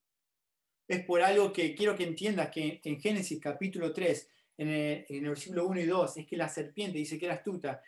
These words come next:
y que se le acercó a Deda-, a Eva, le plantó una duda, con una pregunta en la mente. Y el versículo cinco y seis es cuando dice que Eva ahí vio que el fruto era agradable. Pero ella no lo vio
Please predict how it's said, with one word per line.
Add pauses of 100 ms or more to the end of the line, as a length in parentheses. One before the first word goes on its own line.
(160)
y
que
se
le
acercó
a
Deda-,
a
Eva,
le
plantó
una
duda, (400)
con
una
pregunta (300)
en
la
mente. (680)
Y
el
versículo
cinco
y
seis
es
cuando
dice
que
Eva
ahí (260)
vio (500)
que
el
fruto
era
agradable. (680)
Pero
ella
no
lo
vio